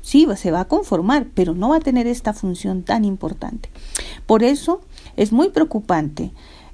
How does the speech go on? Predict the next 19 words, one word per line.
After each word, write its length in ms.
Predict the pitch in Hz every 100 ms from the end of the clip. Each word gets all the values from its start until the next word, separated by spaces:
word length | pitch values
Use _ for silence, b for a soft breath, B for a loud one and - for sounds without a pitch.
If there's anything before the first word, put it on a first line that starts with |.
| -
eh, 580 | 202 185 180 180 - -
la 260 | 214 202 185
situación 580 | 208 196 180 - 190
actual 340 | 240 247 214 202
de 100 | 214
la 100 | 220
universidad, 680 | 220 185 156 - 156 151 151 -
en 180 | 214
donde, 420 | 196 190 190 220 269 B B B -
eh, 260 | 196 180
se 120 | 180 190
exige 580 | - 247 254 269 320 320
la 460 | 214 208 185 196 - - - -
instalación 680 | 208 180 175 - 190 320 - -
de 100 | 233
una 200 | 220 202
asamblea 340 | 214 226 180
universitaria. 720 | 165 202 147 - 151 165 - - - - - - - - - - -
Bien, 400 | 233 262 151